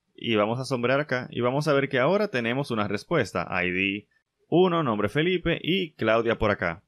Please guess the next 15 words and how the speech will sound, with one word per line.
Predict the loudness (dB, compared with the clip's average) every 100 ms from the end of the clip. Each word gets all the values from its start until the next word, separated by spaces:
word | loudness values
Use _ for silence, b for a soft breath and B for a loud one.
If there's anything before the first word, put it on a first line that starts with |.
| _
Así | -4 -4
que | -2 -2 -4 -6
definitivamente | -6 -2 -4 0 2 2 -4 -4 -6 -6 _
hemos | -8 -6
sido | -2 -2
capaces | -2 -2 -2 -4 -8
de |
realizar | -2 -2 0 0 0 0
una | -4 -4
petición | -2 -4 -4 -2 -4 -8 _ _ _ _
H | -2 0
T | -4
T | -4
P | -2 -2 0
get | 0 0